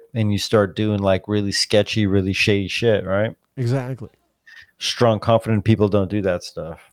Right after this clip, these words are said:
Speaker 2: Right. So we got a question over on Facebook from Chris Palatino saying, "Can you send me something to follow you on TikTok?" So Chris Palatino, uh, actually,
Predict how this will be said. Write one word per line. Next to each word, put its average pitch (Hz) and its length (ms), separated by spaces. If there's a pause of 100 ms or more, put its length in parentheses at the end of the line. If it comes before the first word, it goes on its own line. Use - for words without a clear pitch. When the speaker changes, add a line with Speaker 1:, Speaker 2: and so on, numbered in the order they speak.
(100)
Speaker 2:
Right. 101 320 (560)
So 156 200
we 143 100
got 190 120
a 220 80
question 160 400
over 117 260
on 98 120
Facebook 120 520
from 113 120
Chris 123 240
Palatino 110 480
saying, 104 220
"Can 123 140
you 120 80
send 143 280
me 156 100
something 127 380
to 110 60
follow 110 280
you 110 160
on 98 100
TikTok?" 104 340
So 175 140
Chris - 220
Palatino, 180 600
uh, 139 240
actually, 165 580